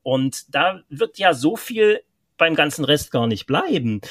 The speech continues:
Es dachten ja mal, das Handwerk würde verschwinden durch Digitalisierung. Es wird anders kommen. Das Handwerk wird bleiben, aber die manch andere Branche wird sich, glaube ich,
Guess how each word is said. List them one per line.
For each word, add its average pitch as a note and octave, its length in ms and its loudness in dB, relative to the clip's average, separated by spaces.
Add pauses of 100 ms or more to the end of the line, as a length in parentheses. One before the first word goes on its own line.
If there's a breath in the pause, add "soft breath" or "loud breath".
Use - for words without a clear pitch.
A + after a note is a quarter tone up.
(160 loud breath)
Es - 140 -6
dachten E3 280 -2
ja E3+ 120 -2
mal, D3+ 160 -2
das - 260 -6
Handwerk D3+ 760 2
würde C3 180 -4
verschwinden C3+ 480 -4
durch B2+ 220 -6
Digitalisierung. C#3 760 -2 (160 loud breath)
Es - 160 -4
wird F3 200 -8
anders E3+ 440 4
kommen. A2+ 260 -2
Das A#2+ 160 -4
Handwerk F#3+ 400 0
wird B2 200 -6
bleiben, F3+ 520 4 (300 loud breath)
aber A3 180 -4
die G#3 140 -10
manch F#3+ 320 -6
andere G#3+ 320 0
Branche F3 500 -4
wird E3+ 120 -10
sich, - 160 -16
glaube F3+ 240 -4
ich, - 180 -14